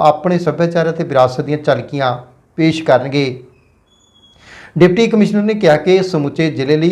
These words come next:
ਇਹ ਮਾਣ ਵਾਲੀ ਗੱਲ ਹੈ ਕਿ ਲੁਧਿਆਣਾ ਜ਼ਿਲ੍ਹਾ ਇਸ ਸਮਾਗਮ ਦੀ ਚੌਥੀ ਵਾਰ ਮੇਜ਼ਬਾਨੀ ਕਰ ਰਿਹਾ ਹੈ। ਇਸ ਤੋਂ ਪਹਿਲਾਂ ਇਹ ਸਮਾਗਮ ਦੋ ਹਜ਼ਾਰ ਬਾਰਾਂ, ਦੋ ਹਜ਼ਾਰ ਸਤਾਰਾਂ ਤੇ ਦੋ ਹਜ਼ਾਰ ਤੇਈ ਵਿੱਚ ਹੋਇਆ ਸੀ।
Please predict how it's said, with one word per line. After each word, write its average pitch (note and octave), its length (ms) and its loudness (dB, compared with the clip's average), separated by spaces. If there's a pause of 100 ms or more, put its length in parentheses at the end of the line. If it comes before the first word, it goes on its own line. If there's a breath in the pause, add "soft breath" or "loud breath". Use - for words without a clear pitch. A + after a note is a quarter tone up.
ਇਹ D3 220 2
ਮਾਣ C3+ 240 2
ਵਾਲੀ D#3 220 4
ਗੱਲ C3+ 220 4
ਹੈ C#3 60 0
ਕਿ E3+ 140 -4
ਲੁਧਿਆਣਾ C#3 380 -2
ਜ਼ਿਲ੍ਹਾ D#3+ 380 2 (360 loud breath)
ਇਸ G#3 400 4 (160)
ਸਮਾਗਮ E3 460 0
ਦੀ F#3+ 120 -6
ਚੌਥੀ D#3 340 -2
ਵਾਰ D#3+ 200 2
ਮੇਜ਼ਬਾਨੀ C3+ 460 -2
ਕਰ C3 160 2
ਰਿਹਾ C#3 200 4
ਹੈ। C3 240 -4 (380 soft breath)
ਇਸ D#3+ 140 2
ਤੋਂ E3 140 0
ਪਹਿਲਾਂ E3+ 280 4
ਇਹ D#3 220 2
ਸਮਾਗਮ C#3+ 500 0
ਦੋ C3+ 180 -6
ਹਜ਼ਾਰ C3+ 220 0
ਬਾਰਾਂ, C3 380 4
ਦੋ C#3 120 -6
ਹਜ਼ਾਰ C3+ 180 -4
ਸਤਾਰਾਂ C3 420 2
ਤੇ D3+ 120 -8
ਦੋ B2+ 160 -4
ਹਜ਼ਾਰ C3 160 -2
ਤੇਈ C3+ 240 -6
ਵਿੱਚ C#3 220 -6
ਹੋਇਆ C3 380 0
ਸੀ। E3 280 0